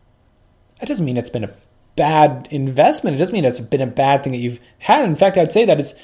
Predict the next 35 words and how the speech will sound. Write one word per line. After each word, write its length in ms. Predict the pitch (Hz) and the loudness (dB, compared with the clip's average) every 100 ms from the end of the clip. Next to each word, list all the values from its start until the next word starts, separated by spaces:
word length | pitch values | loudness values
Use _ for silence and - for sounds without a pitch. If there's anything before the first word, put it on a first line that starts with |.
| - _ - | -20 _ -8
it's 160 | 165 | -8
pretty 400 | - _ - 240 | -8 _ -8 -6
reckless 480 | 117 135 254 311 196 | 0 4 4 6 6
for 120 | - | 6
that 120 | 147 139 | 6 6
other 160 | 254 | 4
person 300 | 185 165 165 | 2 -2 -4
to 160 | 160 147 | -2 -2
have 80 | 131 | -2
not 300 | 147 294 - | -4 -6 -6
had 280 | 180 160 - | -8 -8 -4
any 280 | 254 311 240 | 0 2 6
level 300 | 180 160 156 | 6 6 2
of 80 | |
insurance 480 | 139 135 - 277 165 | 0 -6 -4 -2 0
on 80 | 151 | 0
their 100 | 131 | 0
car 300 | - 247 214 | -2 0 2
during 140 | 156 | 2
the 60 | 127 | -2
time 260 | - 208 202 | -2 -2 0
period, 280 | 139 127 - - - | 0 -2 -6 -20 -10
because 280 | - 202 | 2 2
what 240 | 170 254 262 | 4 2 2
if 120 | 233 | 0
they 120 | 247 | 0
do 280 | 170 220 262 | 2 2 4
get 160 | 214 165 | 2 2
into 220 | 147 147 | 0 -2
a 40 | |
major 280 | 123 120 220 | -2 -4 -6
car 300 | - 120 107 | -4 -4 -2
accident? 360 | 107 - - - _ _ _ _ _ _ _ | -6 -12 -14 -18 _ _ _ _ _ _ _
Well, 220 | 147 143 - | 0 0 2
A, 360 | 233 202 156 | 6 6 6